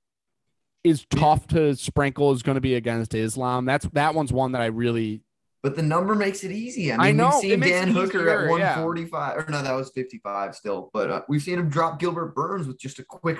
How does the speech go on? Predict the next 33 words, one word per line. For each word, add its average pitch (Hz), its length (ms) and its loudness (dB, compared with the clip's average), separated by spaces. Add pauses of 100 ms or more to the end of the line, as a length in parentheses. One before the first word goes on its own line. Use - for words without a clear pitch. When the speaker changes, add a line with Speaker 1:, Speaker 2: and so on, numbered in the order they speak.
(140)
Speaker 2:
straight 160 380 -2
right. 139 340 2 (480)
Speaker 1:
And 120 100 -2
I, 143 60 0
and 135 180 -2
we, 147 120 -2
and 139 140 0
you 165 100 2
know 170 160 6
how 151 160 6
we 131 100 4
feel 143 240 0
about 110 220 0
him. 107 280 -4
Poha, 120 520 2
poha. 117 500 -4 (960)
Yeah, 156 140 4
I 143 140 4
don't, 165 220 0 (440)
I, 143 260 4
I - 40 6
don't 156 240 2 (140)
disagree 135 480 0
with 117 140 2
you. 101 300 0 (160)
I, 120 260 0
I - 40 6
think 127 220 0
this 135 180 2
one's 127 220 0
gonna 123 160 0
be 120 200 4
a, 123 80 2